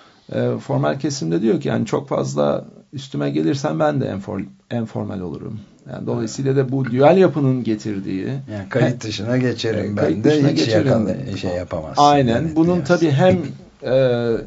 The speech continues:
Speaker 1: insan üzerinde maliyeti var hem ekoloji üzerinde maliyeti var.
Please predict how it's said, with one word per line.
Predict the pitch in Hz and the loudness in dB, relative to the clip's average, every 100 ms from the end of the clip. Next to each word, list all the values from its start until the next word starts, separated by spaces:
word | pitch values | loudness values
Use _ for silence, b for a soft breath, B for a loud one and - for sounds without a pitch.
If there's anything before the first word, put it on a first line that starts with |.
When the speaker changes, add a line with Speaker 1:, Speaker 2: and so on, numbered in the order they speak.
| - | -2
Speaker 1:
insan | 131 120 165 165 | -2 0 2 2
üzerinde | 147 139 120 117 | 4 2 2 2
maliyeti | 113 110 107 101 165 | 2 2 0 0 2
var | 185 | 2
hem | 156 | 2
ekoloji | 156 131 131 131 135 | 0 -2 -2 -2 0
üzerinde | 226 185 110 95 | 0 2 2 0
maliyeti | 90 85 90 87 95 | -4 -4 -8 -8 -6
var. | 98 - | -6 -6